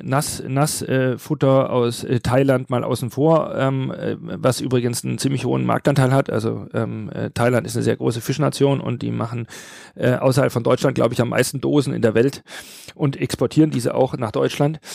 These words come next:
Ähm, wenn ich jetzt die, in die normale, äh, Trockenfutterriege reinschaue, dann ist das meiste, ähm,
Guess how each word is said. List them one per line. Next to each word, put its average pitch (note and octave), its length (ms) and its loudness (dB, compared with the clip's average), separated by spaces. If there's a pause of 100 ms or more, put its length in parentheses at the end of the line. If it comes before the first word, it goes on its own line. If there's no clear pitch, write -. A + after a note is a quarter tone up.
(380)
Ähm, E3 800 2
wenn D#3+ 280 2
ich D#3 100 2
jetzt E3 240 0
die, D#3+ 120 0
in D3+ 80 -2
die D3+ 300 4 (120)
normale, C#3+ 560 4 (100)
äh, - 140 -4
Trockenfutterriege D#3 2000 0
reinschaue, C#3 560 0
dann C3+ 360 -2
ist - 340 -4
das B2 240 -2
meiste, C3+ 960 -2
ähm, B2+ 420 -2